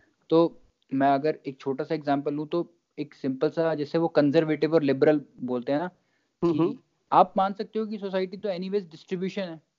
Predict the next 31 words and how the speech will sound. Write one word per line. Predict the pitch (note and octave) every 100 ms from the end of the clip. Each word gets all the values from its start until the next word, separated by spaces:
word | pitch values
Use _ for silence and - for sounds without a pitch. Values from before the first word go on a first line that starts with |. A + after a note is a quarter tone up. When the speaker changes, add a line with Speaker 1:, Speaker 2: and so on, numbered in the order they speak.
| _ -
Speaker 1:
there | C3 C3+
are | D3 D3+ _ _ _ -
extreme | B2 - F3 F#3+ F#3+
conservatives, | E3+ F3 F3 E3+ F3
there | D3+ C3+
are | B2
extreme | - - F3 F3
liberals, | D#3+ E3 E3
and | E3 D#3 C#3+
there | C#3
are, | D#3 G#3+ - -
there | C#3+ D3+
is |
a | G3+ G3 -
huge | E3+ G3
distribution | E3 D#3+ - E3 - E3+ E3+ _ _ -
throughout | D3 C3 C3 -
the, | C3 C3 A#2+ - - -
uh, | B2
between | B2 C#3 D3
the | D3+
Speaker 2:
हम्म। | C3
Speaker 1:
two, | C3+ C3 - _ _ C3
uh, | - -
ends, | B2+ A2 - -
है | D#3
ना? | F3+ _ _ _ _ _ -
तो | G3
वैसा | E3 F3 B3
ही | A3
है | A2 A2